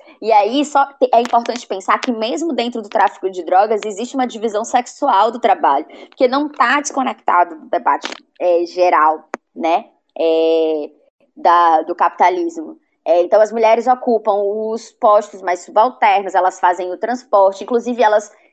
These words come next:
é, mais dificilmente manuseiam armas, enfim, fazem um serviço que envolve, inclusive, menos violência. Mas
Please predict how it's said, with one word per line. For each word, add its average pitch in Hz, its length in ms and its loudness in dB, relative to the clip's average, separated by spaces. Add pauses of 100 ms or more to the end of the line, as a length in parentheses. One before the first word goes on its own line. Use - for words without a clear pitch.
(120)
é, 202 340 2
mais 254 240 0
dificilmente 240 560 -4
manuseiam 226 580 -4
armas, 185 800 0
enfim, 196 380 -16 (280)
fazem 240 600 0
um 254 180 -4
serviço 247 1000 -4
que - 200 -16
envolve, 240 460 0
inclusive, 262 380 -6
menos 269 280 -6
violência. 254 600 -6 (120)
Mas 226 540 -2